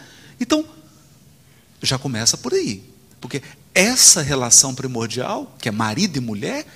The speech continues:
ela impregna, ela dá o tom. É uma orquestra. Vai ser si bemol.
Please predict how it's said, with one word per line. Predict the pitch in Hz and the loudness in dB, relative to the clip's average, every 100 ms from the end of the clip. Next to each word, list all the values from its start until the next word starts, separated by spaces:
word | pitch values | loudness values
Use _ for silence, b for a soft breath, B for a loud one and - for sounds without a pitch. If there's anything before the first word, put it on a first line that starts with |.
| B B | B B
ela | 131 143 | 0 0
impregna, | 175 190 - 208 165 135 135 196 226 247 285 - | -2 -4 2 2 2 -6 2 4 4 2 0 0
ela | 147 147 | 0 0
dá | 127 143 | 2 2
o | 180 247 | 2 -2
tom. | - - 143 113 - | -10 0 0 0 -4
É | 107 - | -10 -8
uma | 123 151 | -8 -8
orquestra. | - 107 - - B B B | -4 0 2 0 B B B
Vai | 113 113 | 0 4
ser | - 139 | 6 8
si | - - 320 | 8 8 8
bemol. | 254 151 98 - - | 8 6 2 0 -16